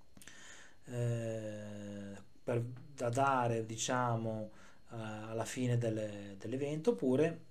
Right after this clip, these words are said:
della premiere, oppure aggiungere anche un trailer. A questo punto si mette in programma o si pubblica, a seconda di quello che avete deciso, e pubblicate il video. Voilà, cinque minuti neanche, avete creato un video per il vostro Cash Cow Channel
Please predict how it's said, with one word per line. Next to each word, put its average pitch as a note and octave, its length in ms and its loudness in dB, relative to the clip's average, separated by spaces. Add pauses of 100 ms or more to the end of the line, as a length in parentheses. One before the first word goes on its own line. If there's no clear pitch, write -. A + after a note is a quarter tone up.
della A2 240 -2
premiere, B2 600 2 (260)
oppure D3 320 8
aggiungere B2 340 4
anche G#2+ 240 -4
un G#2+ 100 -4
trailer. G2 500 -10 (1000)
A - 60 -16
questo C3+ 240 2
punto F#3 240 4
si - 100 -2
mette G#2 200 0
in A2+ 60 2
programma B2+ 480 8
o B2 80 2
si F#3+ 160 8
pubblica, G3+ 760 6 (600)
a A#2+ 60 -4
seconda B2 340 2
di A2+ 120 2
quello A#2+ 340 4
che A#2 280 2
avete A2 280 -2
deciso, A#2+ 640 2 (240)
e A3 120 8
pubblicate G3 500 8
il C#3+ 80 6
video. G#2+ 360 0 (180)
Voilà, D#3 280 4 (220)
cinque G3 360 6
minuti G3 400 6
neanche, F3+ 360 4
avete D#3+ 240 4
creato D#3 320 2
un F3 80 4
video G#3+ 240 10
per E3 140 8
il D#3+ 80 12
vostro C#3+ 320 10
Cash E3 180 8
Cow C3+ 180 8
Channel D3+ 480 10